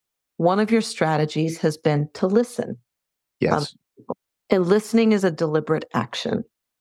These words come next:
Speaker 2: Mm-hmm.
Speaker 1: How do you listen to people? Do you have formal and informal mechanisms for listening? And if so, what do those look like?
Speaker 2: Yeah. And so, by the way, for anyone wanting to really improve culture within an organization,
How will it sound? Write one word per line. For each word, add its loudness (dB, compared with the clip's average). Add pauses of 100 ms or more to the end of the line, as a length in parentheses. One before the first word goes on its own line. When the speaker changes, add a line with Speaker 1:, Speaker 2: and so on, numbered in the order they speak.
Speaker 2:
Mm-hmm. -12
Speaker 1:
How 4
do 2
you 2
listen -2
to -8
people? -6
Do 0
you 2
have -2 (100)
formal 0
and 0
informal 0
mechanisms -2
for -2
listening? -2
And 2
if 0
so, -2 (200)
what 2
do 0
those -2
look -4
like? -4 (320)
Speaker 2:
Yeah. 0
And 0
so, 0
by 2
the 2
way, 4
for 0
anyone 2
wanting 0
to -4
really 2
improve 0
culture 0
within 0
an 0
organization, 2